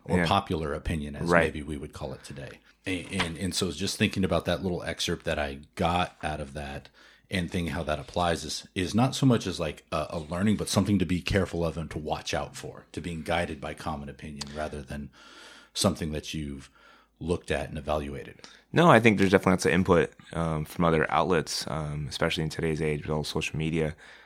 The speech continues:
Speaker 2: People get inspired by so much and kind of it's like over inspiration, and then you kind of forget what you wanted to do because you're so inspired, and you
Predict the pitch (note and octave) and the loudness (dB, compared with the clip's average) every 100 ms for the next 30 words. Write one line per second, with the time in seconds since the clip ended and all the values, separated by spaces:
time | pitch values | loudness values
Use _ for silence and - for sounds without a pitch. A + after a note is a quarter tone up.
0 | _ _ - A2+ A2+ F2+ E2 E2 E2 E2 | _ _ 2 6 8 8 6 8 8 8
1 | D2+ D2+ C#2 - - D#2+ D#2 D2+ - D2 | 2 -4 -4 -6 0 2 2 0 -2 -4
2 | D2 F2 D#2+ - D2 - - _ _ _ | -2 -2 -2 -2 -6 -6 -16 _ _ _
3 | _ _ G2+ F2+ E2+ D#2+ - C#2+ D2+ - | _ _ 2 4 0 -2 -2 0 0 -2
4 | D2+ D2 A#1+ - D#2+ E2 D#2+ D#2 - D#2 | -2 -4 -6 -8 -4 -2 -2 -4 -4 -6
5 | - F2 D#2+ D#2+ D#2+ - D2+ - D#2+ G#2 | 0 0 0 -2 -2 -4 -6 -4 2 4
6 | F2 D2 C#2+ C2 C2+ D2 C#2 - C#2 C#2+ | 4 0 -4 -6 -4 -6 -6 -8 -8 -8
7 | - C2 C#2 - C#2 C#2+ C#2 C#2+ C#2+ - | -6 -6 -6 -6 -6 -6 -6 -8 -8 -12
8 | - _ - D#2 D2+ | -20 _ -8 -6 -6